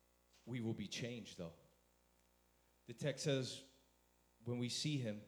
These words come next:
what? We become like him. That's what knowing him really is. That's what n-, nearness to him accomplishes. Right? It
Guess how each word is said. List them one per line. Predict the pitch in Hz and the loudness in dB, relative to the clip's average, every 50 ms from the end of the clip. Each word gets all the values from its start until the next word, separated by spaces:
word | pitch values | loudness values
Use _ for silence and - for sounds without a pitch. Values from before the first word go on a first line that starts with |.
| - - - _ _ _ _ _ | -16 -20 -20 _ _ _ _ _
what? | - 123 113 92 - - - - - - _ _ _ _ _ _ _ _ _ _ _ _ _ - | 0 2 2 0 -2 -8 -18 -20 -20 -20 _ _ _ _ _ _ _ _ _ _ _ _ _ -2
We | 123 131 | 0 2
become | 127 135 127 - 131 120 117 110 104 - - - - - _ _ _ _ _ _ _ - - - _ _ _ _ _ _ _ _ _ _ _ _ _ _ - | 2 2 0 0 0 0 0 -2 -4 -8 -14 -20 -20 -20 _ _ _ _ _ _ _ -20 -20 -20 _ _ _ _ _ _ _ _ _ _ _ _ _ _ -8
like | 92 90 87 - | -6 -6 -6 -6
him. | - - 87 82 - - - _ _ _ _ _ _ _ _ _ _ _ _ _ _ _ _ _ _ _ _ _ _ _ _ _ _ _ - | -8 -10 -12 -12 -18 -20 -20 _ _ _ _ _ _ _ _ _ _ _ _ _ _ _ _ _ _ _ _ _ _ _ _ _ _ _ 2
That's | 180 185 - | 4 8 10
what | 170 127 - | 10 10 8
knowing | 127 135 143 143 143 143 143 139 139 135 | 6 8 10 10 10 10 10 8 6 2
him | 120 107 131 131 135 135 135 139 135 - - - - - - | -2 0 2 2 2 2 2 -2 -6 -12 -16 -20 -20 -10 -2
really | 113 131 135 131 127 | 0 2 2 2 2
is. | 113 120 131 143 147 143 - - - - - - - _ _ _ _ _ _ _ _ _ _ _ _ _ _ _ _ _ _ _ _ _ _ - | 2 2 2 2 2 0 -4 -8 -10 -14 -20 -20 -20 _ _ _ _ _ _ _ _ _ _ _ _ _ _ _ _ _ _ _ _ _ _ -4
That's | - 143 151 - | -2 -2 4 8
what | 151 160 139 - - - - - - - - 104 | 10 10 10 8 6 -6 -12 -18 -20 -16 -10 -6
n-, | 107 113 117 123 120 123 131 | -4 -2 -2 -2 -2 0 4
nearness | 139 143 147 147 143 143 143 143 - | 6 8 8 8 8 6 4 2 2
to | - 147 | 2 0
him | 123 117 143 139 135 135 131 135 - - - - - - - | 2 2 2 2 2 2 0 -4 -8 -12 -20 -20 -20 -18 -18
accomplishes. | 117 - 139 131 123 - - 139 143 - 151 147 143 143 - - - - - - _ _ _ _ _ _ _ _ _ _ - _ _ _ _ _ _ _ _ _ _ _ _ - 131 | -12 -6 -2 -2 0 2 2 2 2 4 2 2 0 -2 -6 -12 -16 -20 -20 -20 _ _ _ _ _ _ _ _ _ _ -20 _ _ _ _ _ _ _ _ _ _ _ _ -2 0
Right? | 143 147 | 4 4
It | 147 147 | 4 2